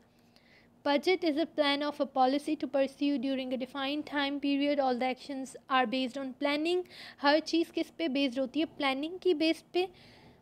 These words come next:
Budget is prepared after studying all the related activities of a business। हमेशा बजट बनता है after study, वो डायरेक्टली जंप हम नहीं कर सकते on a budget। We first analyze the situation of a company, then we will make a budget।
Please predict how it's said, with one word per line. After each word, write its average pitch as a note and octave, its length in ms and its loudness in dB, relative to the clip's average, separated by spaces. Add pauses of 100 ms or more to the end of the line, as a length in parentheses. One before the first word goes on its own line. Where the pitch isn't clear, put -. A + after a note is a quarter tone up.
(320)
Budget C#4 360 2
is G4 100 0
prepared F4+ 420 0
after E4 260 2
studying D4 400 0
all C4+ 180 2
the D4+ 120 2
related C4+ 380 0
activities C4 680 -2
of C4 140 -6
a - 0 -
business। D#4 520 -2 (500)
हमेशा D#4 580 2
बजट D4 420 2
बनता C#4+ 280 0
है C4+ 120 6
after - 340 -6
study, C#4 460 4 (540)
वो C#4 120 0
डायरेक्टली C#4 720 4 (200)
जंप D4 380 2
हम D#4 60 2
नहीं F4+ 160 0
कर D#4 140 6
सकते C#4+ 260 0
on C4+ 120 -4
a C4 40 -2
budget। A#3+ 400 0 (200)
We C#4 60 0
first D4 380 2
analyze C4+ 540 2
the E4 200 -2
situation E4 480 -4 (100)
of E4 40 -16
a E4+ 100 -2
company, D#4+ 560 -4
then C#4 240 -2
we C#4+ 140 2
will C4 120 -4
make B3+ 200 -4
a B3 100 -4
budget। A3+ 300 -6